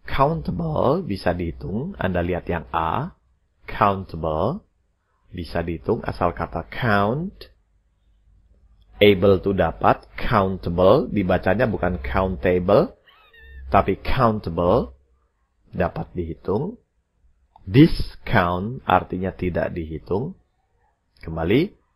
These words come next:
noun dibagi menjadi dua, yaitu A, countable, bisa dihitung, dan B, uncountable, tidak bisa dihitung.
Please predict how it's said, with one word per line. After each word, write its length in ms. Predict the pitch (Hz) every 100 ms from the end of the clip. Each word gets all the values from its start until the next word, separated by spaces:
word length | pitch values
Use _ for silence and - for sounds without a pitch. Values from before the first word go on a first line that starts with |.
| _ _ -
noun 320 | 104 131 156
dibagi 320 | 113 95 92
menjadi 340 | 92 90 82 87
dua, 160 | 90 95
yaitu 380 | 87 85 90 -
A, 320 | 87 87 117 143
countable, 720 | - 120 95 90 82 82 90 127
bisa 320 | 107 - 80
dihitung, 400 | 82 - 101 131
dan 320 | 95 85 85
B, 320 | 92 107 165 214 _ - - - - - - -
uncountable, 1400 | 92 90 85 - - - 104 101 101 - 85 82 76 -
tidak 320 | 87 82 82 -
bisa 480 | 82 - 101 131 - _ _ _ _
dihitung. 720 | 90 85 87 85 - 98 -